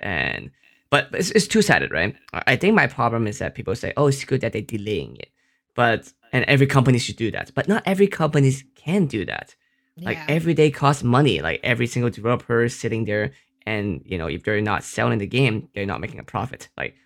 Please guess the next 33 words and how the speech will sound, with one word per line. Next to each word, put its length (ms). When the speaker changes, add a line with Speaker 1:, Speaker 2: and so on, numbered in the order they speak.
Speaker 1:
a 60
lot 180
of 80
companies 320
Speaker 2:
Yeah. 320
Speaker 1:
can, 200
now, 140
it, 140
even 200
for 140
us, 180
you 60
know, 120
it's 200
me 200
telling 340
the 60
same 280
people. 260
It's 120
like, 220
yeah, 140
some 240
people 200
can 300
not 140
have 120
a 60
paycheck 440
for 180
a 40
few 220
weeks, 300